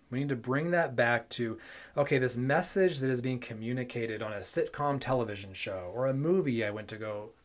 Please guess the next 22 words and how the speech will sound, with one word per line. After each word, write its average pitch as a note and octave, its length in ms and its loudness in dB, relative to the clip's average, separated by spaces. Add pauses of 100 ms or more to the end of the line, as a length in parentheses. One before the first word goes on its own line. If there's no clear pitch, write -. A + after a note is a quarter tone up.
uh, A2+ 220 -8
watch A#2+ 520 0
and B2 240 0
enjoy, A2+ 600 2 (400)
what B2+ 200 4
is A3 140 8
it C#3 140 0
teaching A2+ 420 -8
me? G2 120 -18
And A2 140 -8
what B2+ 160 4
is D#3+ 120 4
it F3+ 100 0
saying C3 420 2
about A2+ 320 2
this A#2 220 2
area A#2 320 2
of A2 100 -2
life G#2 320 -4
or A2 120 0
any A2+ 240 -2
other? A2 520 0